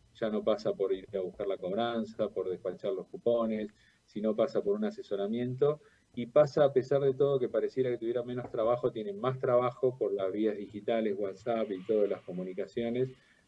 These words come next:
más consultas sobre asesoramiento y, y todo. Así que no, no es que ha cambiado el trabajo, eh, sino, ha cambiado, pero no sigue siendo muy intenso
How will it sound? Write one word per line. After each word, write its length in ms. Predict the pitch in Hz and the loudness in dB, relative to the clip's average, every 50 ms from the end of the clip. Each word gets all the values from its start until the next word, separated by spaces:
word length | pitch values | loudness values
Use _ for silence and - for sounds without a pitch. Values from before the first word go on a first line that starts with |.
| _ - | _ -4
más 220 | 113 117 117 113 | -2 0 0 0
consultas 640 | - 120 110 107 107 - 113 110 110 120 123 117 - | 0 0 0 0 0 0 0 0 2 2 0 0 0
sobre 300 | - 110 104 104 101 95 | 0 0 2 2 2 0
asesoramiento 1000 | 92 95 98 92 - 101 101 101 101 104 107 107 110 107 - 120 120 - - - - _ _ _ _ - - - | -2 -4 -8 -8 -6 -4 -4 -2 -2 -2 -2 -2 -2 0 0 2 2 2 0 -4 -12 _ _ _ _ -20 -16 -12
y, 600 | 101 101 98 95 95 95 95 92 90 87 78 - - - 107 | -8 -6 -6 -6 -6 -6 -4 -4 -4 -4 -6 -10 -12 -12 -12
y 100 | 101 95 | -12 -2
todo. 400 | - 101 98 90 87 82 82 85 | 0 2 2 2 2 0 -4 -6
Así 220 | 85 - - 113 | -8 -8 -8 -4
que 280 | 107 120 110 107 101 95 | 0 2 4 4 2 2
no, 240 | 98 107 117 120 120 | 0 -2 -2 -2 0
no 140 | 113 123 135 | 2 2 0
es 100 | 135 131 | 0 2
que 140 | - 135 120 | 4 2 4
ha 80 | 113 | 4
cambiado 560 | - 107 104 110 110 117 123 123 120 117 113 110 | 2 -2 -4 -2 -2 0 2 4 4 4 4 2
el 120 | 104 110 | 0 -2
trabajo, 680 | - 107 110 110 117 120 117 - - - 127 139 135 - _ _ _ _ _ _ _ _ | -4 -2 -2 0 0 -2 -4 -4 -6 -4 -4 -4 -4 -8 _ _ _ _ _ _ _ _
eh, 360 | - 104 101 101 98 95 95 95 | 0 2 2 4 4 2 0 -4
sino, 440 | - - 104 101 104 110 101 - - | -6 -8 -6 -6 -6 -6 -8 -8 -6
ha 180 | - 120 123 127 | 0 0 2 4
cambiado, 600 | 139 127 127 127 131 135 135 139 143 151 156 151 | 4 4 6 8 8 8 10 10 8 8 6 6
pero 240 | - 120 104 104 104 | 4 2 2 2 0
no 120 | 113 120 | -4 -6
sigue 300 | 120 - 127 120 120 110 | -6 -6 -2 0 0 0
siendo 800 | - - 127 120 120 120 120 117 113 110 107 104 101 98 92 95 95 92 104 | 0 -2 -4 -4 -2 -2 0 0 2 2 2 0 -2 -4 -6 -12 -16 -18 -12
muy 600 | 107 117 117 120 120 117 113 110 104 101 107 107 | -10 -6 -4 -4 -2 -2 -2 -4 -4 -6 -6 -6
intenso 720 | 104 107 - 123 120 117 117 113 - 127 123 127 127 | -8 -2 0 0 0 0 -4 -4 -2 -2 -2 -2 -4